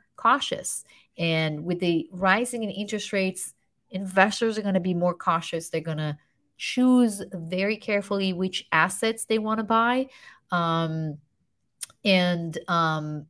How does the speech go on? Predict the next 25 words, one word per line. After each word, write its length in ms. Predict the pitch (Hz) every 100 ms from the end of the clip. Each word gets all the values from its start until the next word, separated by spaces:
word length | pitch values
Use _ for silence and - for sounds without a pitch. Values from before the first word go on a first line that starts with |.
| _
you 140 | 196 180
know, 120 | 170
just 280 | 165 208 214
to 60 | 214
make 220 | 202 196
sure 300 | - 214 202
that 220 | 180 165
the 140 | 175 -
asset 340 | 170 180 170
is, 200 | 160 -
is 200 | 180 170
strong 340 | - - 190 180
enough 600 | 165 185 254 190 165 - - - 147 _
to 300 | - 196 185 175
essentially 1000 | 170 - 196 190 - 190 180 165 156 151 _ _
attract 840 | 180 180 - 202 185 170 - - - _ _ _ _ _
lenders 580 | 165 180 175 170 156 151
and 100 | 160
the, 280 | 165 170 165
the 140 | - 165
right 460 | 180 180 170 - -
type 260 | 175 147 151
of 160 | 143
lenders. 520 | 104 120 107 71 - _ - - - 180
Um, 600 | 180 170 160 156 151